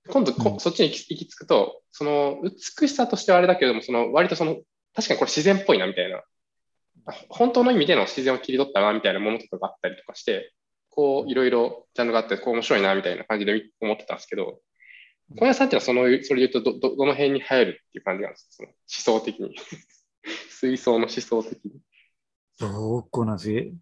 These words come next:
Speaker 2: や、俺もそんなに数作ってるわけじゃないからあれですけど、あの、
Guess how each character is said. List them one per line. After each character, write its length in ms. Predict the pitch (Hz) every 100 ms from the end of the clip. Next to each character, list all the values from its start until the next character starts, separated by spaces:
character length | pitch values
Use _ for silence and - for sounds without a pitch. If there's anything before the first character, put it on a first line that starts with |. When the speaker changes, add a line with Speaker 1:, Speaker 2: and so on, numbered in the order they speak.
| -
Speaker 2:
や、 200 | 120 107
俺 160 | 113
も 80 | 131
そ 180 | - 147
ん 80 | 170
な 80 | 190
に 240 | 190 190
数 260 | - 175 147
作 200 | - 143
っ 20 |
て 120 | -
る 60 | 110
わ 60 |
け 60 | 98
じ 60 |
ゃ 40 | 101
な 160 | 107
い 60 | 110
か 100 | 160
ら 120 | -
あ 40 | 98
れ 60 |
で 100 | 110
す 120 | 101 -
け 100 | 131
ど、 420 | 64 65 104 175 _ _ _ _ _ _ _ _ _ _ _ _ _
あ 180 | 131 107
の、 480 | 107 104 101 131